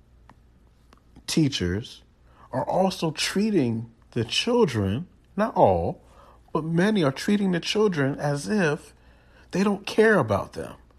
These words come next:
which would be very counterproductive since those children are technically paying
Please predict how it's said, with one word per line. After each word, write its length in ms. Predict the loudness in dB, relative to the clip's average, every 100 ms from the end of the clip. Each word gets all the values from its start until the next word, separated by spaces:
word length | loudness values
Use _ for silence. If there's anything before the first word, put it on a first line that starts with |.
| _ -20 -20 -18 -2
which 240 | -2 0
would 160 | -2 0
be 180 | -2 -2
very 440 | 0 0 2 0
counterproductive 1120 | -2 -2 0 -2 -6 -4 -4 -4 -6 -8 -8 -12 -20 -20 -10
since 380 | -4 -4 -6
those 420 | -4 2 4 2 -2
children 760 | 0 4 4 4 2 2 -2 -8 -20 -20 _ -6
are 100 | -4
technically 640 | -2 0 0 0 -2 -4
paying 880 | -4 0 2 4 2 0 -2 -4 -8